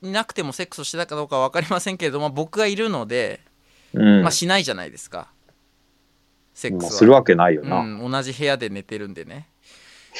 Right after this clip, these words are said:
Speaker 1: そんで、
Speaker 2: うん。
Speaker 1: <laughs> あのー、それもあってか、まあ、ムラついてんだろうなと思って。
Speaker 2: ああ、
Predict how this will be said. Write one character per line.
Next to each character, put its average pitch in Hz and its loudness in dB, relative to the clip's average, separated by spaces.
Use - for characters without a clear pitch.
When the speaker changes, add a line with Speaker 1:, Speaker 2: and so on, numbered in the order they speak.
Speaker 1:
そ 175 -16
ん 170 -14
で、 175 -2
Speaker 2:
う 180 2
ん。 - 2
Speaker 1:
<laughs> 196 0
あ 139 -4
の 131 -6
ー、 - -12
そ - -4
れ 185 0
も 185 0
あ 196 4
っ - 2
て - -8
か、 147 0
ま 165 0
あ、 156 0
ム 139 -2
ラ 170 4
つ 226 -8
い 208 -8
て 285 -4
ん 285 -4
だ 147 2
ろ 113 -4
う 107 -10
な 110 -6
と - -16
思 - -16
っ - -20
て。 - -16
Speaker 2:
あ - 2
あ、 85 6